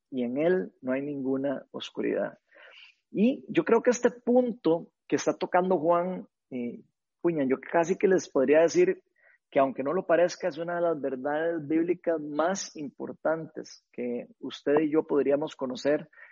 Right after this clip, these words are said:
acerca de Dios, acerca de cómo es Él, eh, eh, acerca de, <laughs> de cómo es su corazón incluso hacia, hacia nosotros y hacia el mundo y hacia toda su creación.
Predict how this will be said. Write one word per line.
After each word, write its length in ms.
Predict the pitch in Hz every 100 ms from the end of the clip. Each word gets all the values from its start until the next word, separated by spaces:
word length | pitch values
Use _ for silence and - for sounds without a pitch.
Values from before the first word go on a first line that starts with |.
| -
acerca 580 | 131 - 139 143 160 147
de 120 | 135
Dios, 440 | 139 160 165 160
acerca 400 | 143 131 147 -
de 100 | 147 -
cómo 260 | 143 147
es 160 | 135 -
Él, 300 | 156 170 175 _ _ _ _ _
eh, 440 | 131 123 123 123 - _ _ _ _ _ -
eh, 200 | 127 117
acerca 540 | 120 - 131 - 165
de, 360 | 165 139 123 -
<laughs> 300 | 139 - 160 _ - - -
de 160 | 143
cómo 280 | 165 165 202
es 100 | 202
su 180 | - 208
corazón 560 | 196 143 127 170 190
incluso 640 | 156 - 170 185 165 147 -
hacia, 320 | 135 117 127 123 -
hacia 240 | 127 127 127
nosotros 520 | 123 151 156 - 156
y 40 |
hacia 180 | 147 127
el 80 | 139
mundo 340 | 143 170 170
y 60 | 139
hacia 240 | 131 127
toda 380 | 127 143 156 175
su 120 | - 139
creación. 540 | 120 - 143 147